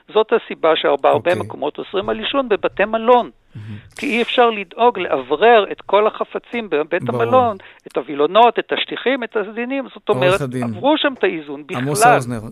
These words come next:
Speaker 2: אנחנו חייבים לסיים, תם זמננו. תודה רבה לך על השיחה המעניינת הזאת.
Speaker 1: בהצלחה לכל האנשים שרוצים בריאות.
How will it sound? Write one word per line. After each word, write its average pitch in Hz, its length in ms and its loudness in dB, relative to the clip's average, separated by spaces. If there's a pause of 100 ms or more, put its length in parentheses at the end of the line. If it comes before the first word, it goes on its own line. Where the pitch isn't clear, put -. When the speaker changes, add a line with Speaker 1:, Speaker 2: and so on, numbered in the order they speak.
Speaker 2:
אנחנו 120 220 -10
חייבים 131 280 -4
לסיים, 131 340 -6
תם 139 200 -2
זמננו. 139 360 -4
תודה 143 240 0
רבה 160 160 2
לך 147 180 -2
על 131 120 0
השיחה 127 380 -6
המעניינת 127 500 -2
הזאת. 117 140 -6
Speaker 1:
בהצלחה 233 200 6
לכל 226 420 0
האנשים 220 400 0
שרוצים 190 480 -6
בריאות. 180 420 -4